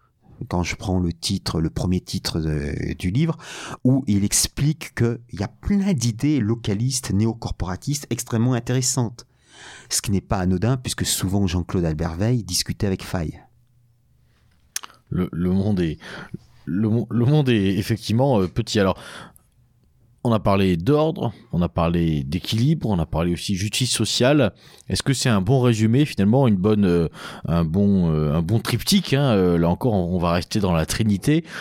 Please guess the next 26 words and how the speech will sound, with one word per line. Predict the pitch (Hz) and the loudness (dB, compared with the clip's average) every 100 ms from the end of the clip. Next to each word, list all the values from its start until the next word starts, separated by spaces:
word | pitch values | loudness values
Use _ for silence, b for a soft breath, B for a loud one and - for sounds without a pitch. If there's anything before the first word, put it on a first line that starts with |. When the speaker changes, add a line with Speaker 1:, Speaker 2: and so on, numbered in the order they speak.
| B 90 | B 0
Speaker 2:
euh, | 90 80 | 0 0
pour | 87 - | -2 -4
cette | 95 98 | -2 2
émission. | 92 85 139 180 - B B B B - | 2 2 2 2 -2 B B B B -2
Euh, | 101 95 87 | 2 4 4
une | 87 | 2
fois | 76 104 | 0 2
n'est, | 104 92 | 2 2
n'est | 95 | 0
pas | 98 | 0
coutume, | 95 107 - 185 156 | -2 -2 2 4 4
euh, | 123 82 104 95 92 90 87 73 | 2 2 2 4 4 4 2 0
est-ce | 95 | -2
que | 117 | -2
c'est | 104 107 | 0 0
un, | |
est-ce | 95 - | 0 -2
que | 101 | -4
c'est | - 104 | 0 2
un | 95 | 2
bon | 113 | 0
triptyque | 120 120 - 175 170 | 0 -2 -2 -2 -2
pour | - 117 | -2 -2
résumer | 87 104 120 117 127 135 | 0 0 0 0 2 2
un | 110 | 0
peu | 117 131 | 0 0